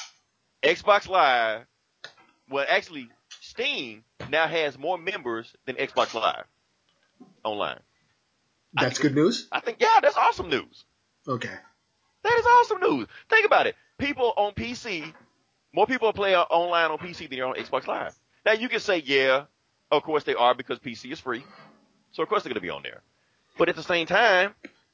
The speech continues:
Speaker 1: here's the thing. Xbox Live is almost killing their own fan base because they have their games, all their first-party games like Gears of War,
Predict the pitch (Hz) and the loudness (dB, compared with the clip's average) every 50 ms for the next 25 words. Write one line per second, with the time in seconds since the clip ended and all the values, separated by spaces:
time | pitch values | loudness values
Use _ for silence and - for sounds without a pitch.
0 | _ _ _ _ _ _ 139 165 226 262 208 196 - 196 160 104 64 62 _ _ | _ _ _ _ _ _ 0 0 2 2 0 0 0 2 2 2 0 -6 _ _
1 | _ _ _ _ _ _ _ _ _ 151 185 226 220 - 214 190 - 143 143 160 | _ _ _ _ _ _ _ _ _ 2 2 2 2 4 4 4 4 2 0 2
2 | 175 175 156 135 131 131 135 135 127 117 110 - - - 175 151 131 123 123 120 | 2 4 2 0 -2 -4 -6 -6 -6 -10 -14 -14 -14 -14 -12 -12 -10 -8 -8 -8
3 | - 123 117 104 92 - 117 107 90 78 - - - _ - - - _ _ _ | -8 -8 -12 -12 -10 -8 -8 -8 -8 -10 -12 -16 -16 _ -20 -20 -20 _ _ _
4 | _ _ _ _ _ _ _ _ _ _ _ _ _ _ - _ - 113 151 156 | _ _ _ _ _ _ _ _ _ _ _ _ _ _ -20 _ -6 -6 -6 -4
5 | - 170 156 143 127 120 113 113 - - - - - - - - _ _ _ _ | -2 -2 0 2 2 2 0 -2 -4 -10 -18 -18 -14 -14 -14 -16 _ _ _ _
6 | _ _ _ _ _ _ _ _ _ _ _ _ _ 131 143 180 220 208 202 220 | _ _ _ _ _ _ _ _ _ _ _ _ _ _ 2 2 4 4 4 4
7 | 202 180 165 151 139 131 131 131 _ _ _ _ _ _ _ 175 175 175 147 143 | 6 6 6 6 4 2 0 -2 _ _ _ _ _ _ _ 2 2 2 0 0
8 | 175 208 220 202 180 160 147 143 135 - - - 190 202 185 180 165 - 190 185 | -2 0 0 -2 -4 -6 -8 -12 -4 2 4 4 4 4 2 -2 -4 -4 -6 -6
9 | 175 - - 190 180 180 170 156 175 175 175 175 175 160 156 135 113 107 _ 131 | -6 -4 -2 -2 -2 -2 -2 -4 -6 -6 -6 -8 -8 -4 -2 -2 -2 -2 _ -8
10 | 151 160 165 - 156 135 143 151 160 160 160 156 160 156 | -8 -8 -8 -10 -12 -8 -6 -4 -2 2 2 2 2 2